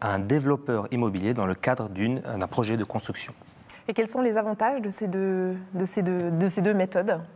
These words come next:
Speaker 1: Ben, l'avantage dans le, euh, crowdfunding, c'est que vous détenez, euh, une partie de l'immeuble. Et l'avantage dans le, euh, crowdlending, c'est que vous allez prêter et donc on va vous rendre votre argent beaucoup plus rapidement.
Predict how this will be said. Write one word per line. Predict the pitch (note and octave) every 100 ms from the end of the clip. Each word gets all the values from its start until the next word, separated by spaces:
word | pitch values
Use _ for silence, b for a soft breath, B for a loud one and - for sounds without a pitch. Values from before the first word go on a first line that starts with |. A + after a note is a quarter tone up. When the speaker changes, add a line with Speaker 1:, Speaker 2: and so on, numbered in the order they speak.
| F#3
Speaker 1:
Ben, | G#2 G#2+
l'avantage | B2 C3+ C#3+ D3 C#3 A#2+ G#2
dans | A2+
le, | A2 G#2 G#2 G#2 A#2+
euh, | G#2 G2+ G2+
crowdfunding, | - B2+ A#2 - B2+ A#2 A#2+ A2+
c'est | -
que | F#2+ G#2
vous | F#2+ F#2 G2+ F#2 F#2+ - A2+
détenez, | G2 B2+ B2+ A2 G2 - - - -
euh, | F#2+ F#2+ - C3 -
une | -
partie | - - -
de | A2
l'immeuble. | B2 C#3+ D#3 A2+ B B - -
Et | F#2 F#2+
l'avantage | G#2 A2 A2+ A2 G#2
dans | G2 G2+
le, | G2+ F#2+ F#2+ G2 - G#2+
euh, | A#2+ C3+ C#3+ A#2
crowdlending, | - G2+ F#2+ A2+ E3 C#3+ D3
c'est | C#3+ -
que | F#2
vous | G2+ F#2 F#2+
allez | F2+
prêter | F#2+ - C3 - B2+ E3
et | A#2
donc | -
on | G#2+
va | G#2
vous | G#2
rendre | G#2 A#2+ G#2+
votre | G2 G2
argent | G2+ B2
beaucoup | A2+ A2+
plus | A2
rapidement. | E2 - A2 F#2